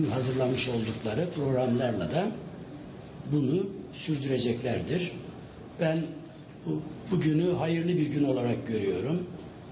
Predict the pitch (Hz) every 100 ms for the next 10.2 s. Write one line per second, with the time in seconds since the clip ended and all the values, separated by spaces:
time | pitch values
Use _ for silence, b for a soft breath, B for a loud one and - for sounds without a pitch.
0 | - - 160 143 117 113 165 147 - -
1 | - - - - - - 156 143 147 156
2 | 170 170 123 - - - - 127 127 139
3 | 131 - 113 107 - 107 98 90 120 151
4 | - - 127 127 123 117 107 110 - 117
5 | - 127 110 110 101 92 185 190 - -
6 | - - - - - - - - - -
7 | 165 160 - 147 139 139 123 120 120 113
8 | 160 190 - - - - - - - -
9 | - 165 139 117 120 110 123 120 117 113
10 | 123 175